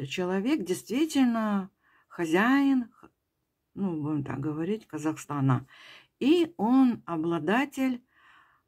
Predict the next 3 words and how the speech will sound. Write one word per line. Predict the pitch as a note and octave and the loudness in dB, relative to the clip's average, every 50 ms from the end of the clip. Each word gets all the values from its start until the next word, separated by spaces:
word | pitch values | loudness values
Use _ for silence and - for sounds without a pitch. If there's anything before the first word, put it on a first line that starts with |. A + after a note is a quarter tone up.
| _ _ _ | _ _ _
короной | - - F#3+ F3+ E3 E3 G3+ A#3+ B3+ B3 A#3+ A#3 A#3 A3+ A3 - _ _ _ | -2 0 2 2 4 4 4 4 4 4 4 2 0 -2 -6 -10 _ _ _
Казахской | - - E3 D3+ D3 E3+ F#3 F#3+ - - - - E3+ D#3+ - - | -10 -8 -8 -2 0 0 -2 -2 -4 -8 -8 -8 -8 -8 -6 -4
империи. | - E3 D#3+ D3+ D3 E3 D#3+ D3 C#3+ C#3 C3+ C3 C3 | -2 -2 -2 0 2 2 2 2 2 2 2 2 0